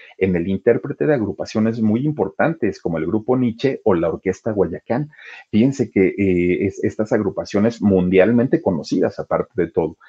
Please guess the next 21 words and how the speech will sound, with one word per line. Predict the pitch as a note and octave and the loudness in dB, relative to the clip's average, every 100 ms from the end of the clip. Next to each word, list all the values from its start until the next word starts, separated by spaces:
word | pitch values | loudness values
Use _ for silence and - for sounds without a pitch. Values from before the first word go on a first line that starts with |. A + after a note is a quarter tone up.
| - - | -20 0
Él, | A2+ A#2 A#2 | 2 2 2
eh, | A2+ G2 F2+ F2 D#2+ - | 2 2 2 0 -4 -2
formó | F#2+ F2+ G2+ | 0 2 0
parte | - F#2 F#2+ A2 | 0 -2 0 2
de | C#3 | 4
ellas. | D#3 A#2+ - _ - _ | 2 0 -8 _ -20 _
Bueno, | F#3+ A3+ G#3 _ _ _ | 2 2 -2 _ _ _
pues | - G#2+ | 0 0
fíjense | - D3 F#3 - - | 2 2 2 0 -2
que | G2+ | -2
de | F#2+ | -2
pronto, | - A#2+ A2+ A2 A2 - _ _ _ | 0 2 4 2 -2 -4 _ _ _
eh, | A#2 G#2 F#2+ | 0 2 2
nuevamente, | A#2 B2+ C#3+ C#3+ D3 A#2 - A2 | 2 4 4 4 2 -2 -4 -6
quien | - F2+ | -4 -4
lo | D#2+ | -4
había | F#2 | -6
apoyado | G2+ A#2 G#2+ F#2+ G#2+ | -4 -4 -4 -4 -4
en | G#2+ | -4
un | G#2+ | -4
principio, | A#2+ B2 A#2+ A2+ G2 - | -6 -6 -8 -6 -4 -4